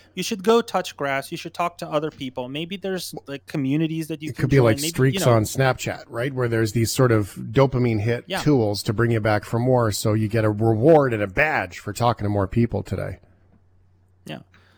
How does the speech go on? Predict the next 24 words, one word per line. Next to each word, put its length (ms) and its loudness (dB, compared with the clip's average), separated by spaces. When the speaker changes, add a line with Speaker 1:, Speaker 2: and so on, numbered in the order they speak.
Speaker 1:
So 200 -2
what 220 -2
we 100 -2
really 260 -2
need 200 -8
to 80 -10
do 180 -6
is, 240 -8
is 200 -6
this 220 -8
is, 300 -8
is 140 -8
this 160 -8
is 100 -10
a 20 -14
systemic 580 -8
thing. 280 -8
We 80 -8
need 160 -8
to 180 -14
address 680 -4
the 200 -10
issue 460 -10
of 420 -4